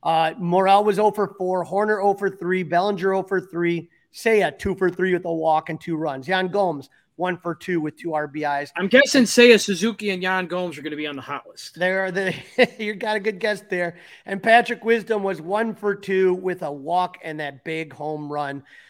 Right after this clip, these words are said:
Speaker 1: Look, Dustin, we talked about it before the show even started here. We said, "Look, you, you took care of business. You, you swept, right?"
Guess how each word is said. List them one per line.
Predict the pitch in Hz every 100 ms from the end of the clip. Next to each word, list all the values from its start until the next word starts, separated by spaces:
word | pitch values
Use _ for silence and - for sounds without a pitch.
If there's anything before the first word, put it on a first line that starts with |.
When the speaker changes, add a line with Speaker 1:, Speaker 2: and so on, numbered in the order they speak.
| _ -
Speaker 1:
Look, | 254 240
Dustin, | 220 202 202 185
we | 220
talked | 240 226 220
about | 190 185
it |
before | 170 - 185
the | 170
show | 170 175
even | 170 151
started | - 156 151 147
here. | 156
We | 170
said, | 196
"Look, | 349 190 -
you, | 196
you | 196
took | 196 -
care | 240
of | 220
business. | 233 208 156 131 -
You, | 190 208
you | 196 208
swept, | - - 240 156 -
right?" | 170 214 214